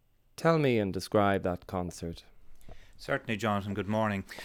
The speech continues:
Speaker 2: Well, it's always a great pleasure for a composer to have an entire concert devoted to your music. It's rather unusual. Uh, normally you have a piece maybe slotted in amongst another, uh, uh,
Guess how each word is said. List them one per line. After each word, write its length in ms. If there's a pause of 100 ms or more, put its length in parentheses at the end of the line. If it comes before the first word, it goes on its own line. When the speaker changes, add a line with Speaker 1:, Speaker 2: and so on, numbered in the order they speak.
(240)
Speaker 2:
Well, 220
it's 340
always 260
a 60
great 200
pleasure 300
for 140
a 40
composer 520
to 160
have 200
an 80
entire 540
concert 540
devoted 420
to 140
your 80
music. 480
It's 320
rather 320
unusual. 880 (520)
Uh, 80
normally 380
you 80
have 160
a 60
piece 400
maybe 180
slotted 500
in 160
amongst 560
another, 540
uh, 60
uh, 220